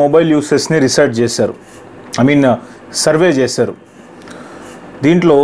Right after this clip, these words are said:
సెవెంటీ వన్ పర్సెంట్ of the people cannot remember phone numbers of children. అంటే వాళ్ళ చిల్డ్రన్ ఒక ఫోన్ నెంబరు కాంటాక్ట్లో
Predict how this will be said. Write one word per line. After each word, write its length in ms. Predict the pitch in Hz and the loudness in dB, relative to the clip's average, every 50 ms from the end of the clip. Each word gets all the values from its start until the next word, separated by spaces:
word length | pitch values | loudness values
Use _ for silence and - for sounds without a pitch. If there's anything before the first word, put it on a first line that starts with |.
| 160 165 160 - - - - - - - - | 0 -2 -8 -16 -20 -20 -20 -18 -12 -6 -2
సెవెంటీ 460 | 160 156 175 190 202 185 170 - 202 202 190 | -2 0 0 0 -2 -2 -2 0 0 2 2
వన్ 160 | 190 185 180 165 - | 2 2 0 0 0
పర్సెంట్ 360 | - - - - 185 175 165 160 | 0 0 0 -2 -2 0 2 0
of 60 | 135 131 143 | 0 0 -4
the 60 | 143 - 151 | -4 0 -2
people 300 | 147 147 147 151 151 151 147 - - | -2 0 2 0 0 0 -2 -2 -2
cannot 380 | 139 139 151 160 151 - 135 135 | 0 2 2 0 0 0 0 0
remember 340 | 139 143 143 143 139 147 139 - - - | 2 2 2 2 2 0 0 -2 -4 -2
phone 200 | - 131 143 147 143 143 | 0 0 2 2 2 2
numbers 300 | 135 131 139 143 139 - 139 | 2 2 0 0 0 0 -2
of 80 | 127 120 - - | -2 -2 -2 -2
children. 300 | - 113 107 107 101 95 - - - - - - - - - - - - - - - - - - - - - 127 | -2 0 2 2 0 -2 -4 -10 -20 -20 -20 -20 -20 -20 -20 -20 -20 -20 -20 -20 -20 -20 -20 -20 -16 -6 -2 -2
అంటే 200 | 135 123 151 143 139 156 160 - - - - - - - - - - - | 0 2 2 2 2 2 0 -2 -8 -20 -20 -20 -20 -20 -20 -16 -6 -2
వాళ్ళ 140 | 127 131 139 135 131 - | 0 2 2 2 0 0
చిల్డ్రన్ 300 | - 170 180 202 190 185 175 | 0 2 2 2 2 2 0
ఒక 140 | 139 147 139 - | 0 -2 -4 0
ఫోన్ 180 | 151 165 175 180 180 | 0 0 2 2 0
నెంబరు 260 | 170 156 170 - - - - - - - - - - - - - - - - - - - - - - - - - - - | 2 2 0 0 -2 -6 -10 -20 -20 -20 -20 -20 -20 -20 -20 -20 -20 -20 -20 -20 -20 -20 -20 -20 -20 -20 -18 -10 -4 0
కాంటాక్ట్లో 520 | 123 139 156 170 - 175 170 165 160 156 | 0 0 0 0 0 0 0 0 0 -2